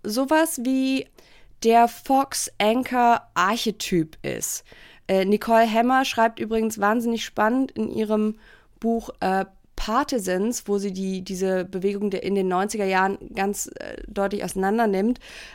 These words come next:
beschreibt sie, wie zum Beispiel auch das neoliberale Medienestablishment diese Frauen überhaupt erst zu Stars gemacht hat, weil all diese Frauen, die du hier siehst, sind alle zum Beispiel bekannt geworden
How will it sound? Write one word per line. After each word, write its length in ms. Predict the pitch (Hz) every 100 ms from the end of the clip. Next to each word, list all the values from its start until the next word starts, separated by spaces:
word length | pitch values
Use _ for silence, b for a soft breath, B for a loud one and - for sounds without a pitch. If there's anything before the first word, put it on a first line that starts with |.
| B
beschreibt 540 | 214 - 202 220 254
sie, 160 | 240 208
wie 100 | 226
zum 160 | - 233
Beispiel 460 | 220 220 226 226 220 B B B
auch 260 | 185 202 208
das 500 | - 202 196 - - - -
neoliberale 800 | 214 269 247 220 196 196 202 196
Medienestablishment 1080 | 214 240 233 202 202 180 180 180 165 170 -
diese 300 | 180 196 208
Frauen 360 | 214 - 190 202
überhaupt 240 | 202 202
erst 180 | 196 -
zu 80 | 190
Stars 420 | - 196 220 -
gemacht 400 | 190 165 147 -
hat, 220 | 165 165
weil 420 | 190 240 254 180 - B B B
all 220 | - 240 269
diese 180 | 254
Frauen, 380 | 254 - 233 233
die 80 | 220
du 80 | 214
hier 200 | 208 220
siehst, 680 | 190 262 269 277 - - - b b b -
sind 500 | 170 240 277 320 -
alle 300 | - 202 269
zum 180 | 269 247
Beispiel 480 | 214 208 240 - 233
bekannt 460 | 208 - 233 285 -
geworden 560 | 233 226 233 240 233